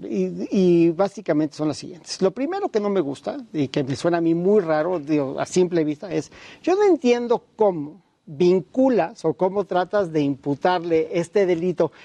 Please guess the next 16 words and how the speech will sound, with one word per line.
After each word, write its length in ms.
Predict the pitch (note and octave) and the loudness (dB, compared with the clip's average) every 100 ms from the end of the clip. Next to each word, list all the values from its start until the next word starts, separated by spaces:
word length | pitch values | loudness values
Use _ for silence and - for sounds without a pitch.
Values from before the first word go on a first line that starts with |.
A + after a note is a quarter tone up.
| - | -6
a 100 | D#3 | -4
puros 320 | - A3+ B3+ | 0 2 2
burócratas 640 | A#3 A#3+ G#3+ F3 F3 A#3 - | 2 2 2 -2 -6 -6 -4
y 120 | G3+ | 0
no 140 | F#3 F3 | 2 2
a 40 | |
las 180 | F#3 E3 | 0 -2
constructoras, 640 | G#3+ - B3+ G4 E4 G3 | -4 -2 -2 0 0 0
porque, 180 | - D3 | -4 -10
pues, 160 | C#3 C#3 | -8 -4
me 100 | D3+ | 0
queda 140 | F#3+ | 0
claro 260 | G3 G3+ F#3 | 0 0 0
que 80 | D#3 | 0
las 120 | D3 | 2
burócratas 640 | D#3+ G#3 G3+ D#3+ G#3 - | 2 2 0 -4 -10 -12